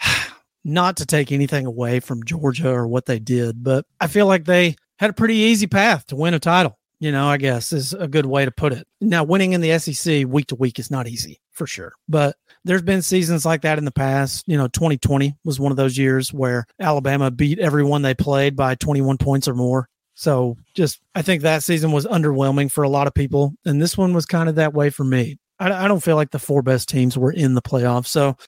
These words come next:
I was never an expansionist, but I am looking forward to a twelve team playoff.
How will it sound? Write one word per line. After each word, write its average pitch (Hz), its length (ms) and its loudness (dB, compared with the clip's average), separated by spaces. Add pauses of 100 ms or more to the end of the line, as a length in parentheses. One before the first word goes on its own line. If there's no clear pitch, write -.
(100)
I 202 100 2
was 220 100 -2
never 208 260 0
an 202 60 0
expansionist, 151 840 -4 (160)
but 165 80 4
I 175 120 6
am 214 160 2
looking 208 260 4
forward 175 480 4
to 160 140 2
a 143 60 2
twelve 156 300 0
team 143 200 0
playoff. 123 680 -2